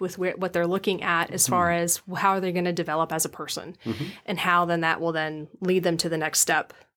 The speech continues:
Speaker 1: whatever that next step might be. Um, you know, I tell them you have goals. You might have an idea of what you might wanna do in five, ten years. And if that changes, it's okay. <laughs>
Speaker 2: Mm-hmm.
Speaker 1: It doesn't
Speaker 2: Mm-hmm.
Speaker 1: have to be permanent. I think sometimes they feel like you choose something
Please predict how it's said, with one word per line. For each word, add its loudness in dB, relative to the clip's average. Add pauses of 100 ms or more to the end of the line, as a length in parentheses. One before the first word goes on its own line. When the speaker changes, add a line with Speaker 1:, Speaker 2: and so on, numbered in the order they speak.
Speaker 1:
whatever 2
that -2
next -2
step -2
might -4
be. -6 (480)
Um, -2 (1300)
you 2
know, 4
I 2
tell 2
them 2
you -6
have -2
goals. 0
You -2
might 0 (240)
have 0
an 0
idea 2
of 0
what 0
you -4
might -2
wanna -2
do 2
in 2
five, 4
ten 0
years. 0
And -2
if -6
that -4
changes, 0
it's -2
okay. -2
<laughs> -10
Speaker 2:
Mm-hmm. -2
Speaker 1:
It 0
doesn't 4
Speaker 2:
Mm-hmm. 4
Speaker 1:
have 2
to 0
be 0
permanent. -2 (500)
I 2
think 4
sometimes 2
they 4
feel -4
like -2
you -6
choose 2
something 0